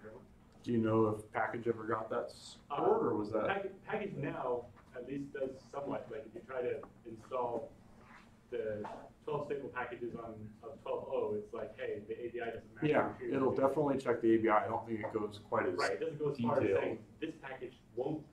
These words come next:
Speaker 1: install unless you have at least this A B I," but it might
Speaker 2: Mm-hmm.
Speaker 1: be, you know, a, a way to go forward there.
Speaker 2: Yeah. I may have to visit that again and
Speaker 1: Because
Speaker 2: see.
Speaker 1: it, it, it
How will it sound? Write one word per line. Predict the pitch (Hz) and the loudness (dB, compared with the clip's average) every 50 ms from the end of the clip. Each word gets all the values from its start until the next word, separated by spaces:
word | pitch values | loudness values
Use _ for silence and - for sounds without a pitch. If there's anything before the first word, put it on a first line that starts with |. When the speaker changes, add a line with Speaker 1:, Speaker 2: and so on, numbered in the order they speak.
| - 123 | -16 -14
Speaker 1:
install | 117 - - 147 143 131 117 113 110 | -14 -10 -4 -2 2 2 2 2 0
unless | 113 110 110 | -4 -6 -6
you | 123 120 | -6 -6
have | 117 113 | -6 -6
at | 113 | -8
least | 110 - - | -10 -8 -10
this | 113 107 | -12 -10
A | 110 113 104 104 | -10 -10 -10 -10
B | 104 | -10
I," | 101 - - - - | -10 -10 -10 -10 -10
but | - | -8
it | - 120 | -4 -2
might | 110 107 107 | 0 0 0
Speaker 2:
Mm-hmm. | 107 - | 0 -2
Speaker 1:
be, | - - - - - - - - - - - - - - - - - - - - - - 113 | -6 -12 -14 -16 -20 -20 -20 -20 -20 -20 -20 -20 -20 -20 -20 -20 -20 -20 -20 -20 -20 -20 -20
you | 104 98 - - - - | -18 -18 -20 -20 -16 -10
know, | 117 113 113 - 120 | -10 -10 -8 -6 -4
a, | |
a | 110 | -2
way | 107 120 120 113 | -2 0 -2 -2
to | 107 - | -4 -4
go | 117 - - - | -6 -6 -4 -4
forward | - - 101 98 98 - | -4 -4 -4 -4 -6 -10
there. | 95 - - - - - - - - - - | -10 -14 -14 -16 -18 -20 -20 -20 -20 -6 -2
Speaker 2:
Yeah. | 113 107 - - - - - - - - - - - - - - - - - - - - - - - - - - - - - 110 | 0 0 0 -2 -6 -10 -14 -18 -20 -20 -20 -20 -20 -20 -20 -20 -20 -20 -20 -20 -20 -20 -20 -20 -20 -14 -10 -10 -10 -8 -6 -6
I | |
may | 110 110 | -2 -2
have | 107 104 - - | -2 -2 -2 -4
to | 101 98 | -6 -4
visit | 95 104 98 98 101 - | -4 -4 -4 -4 -6 -4
that | - - 110 | -4 -2 -2
again | 110 110 110 110 107 | -2 -2 -2 -2 -2
and | 113 110 | -2 -2
Speaker 1:
Because | - - | -4 -2
Speaker 2:
see. | - 110 | -4 -4
Speaker 1:
it, | 107 - | -4 -4
it, | 131 123 - 120 123 - 131 | -8 -8 -8 -8 -10 -8 -10
it | - | -10